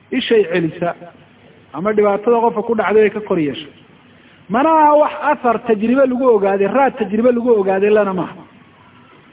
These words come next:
Waa dhagax meelaha iska yaallo qofku intuu soo qaatay uu isku xidhay.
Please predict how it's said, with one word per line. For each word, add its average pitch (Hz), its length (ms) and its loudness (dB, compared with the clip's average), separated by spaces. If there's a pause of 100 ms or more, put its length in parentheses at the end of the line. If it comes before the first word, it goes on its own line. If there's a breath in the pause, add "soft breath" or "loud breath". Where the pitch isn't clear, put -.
(420)
Waa 156 80 -8
dhagax 247 280 0
meelaha 220 280 0
iska 220 200 -2
yaallo 202 260 4
qofku 214 240 -2
intuu - 160 -8
soo 208 120 2
qaatay 180 320 -2
uu 180 60 0
isku - 220 -10
xidhay. - 240 -14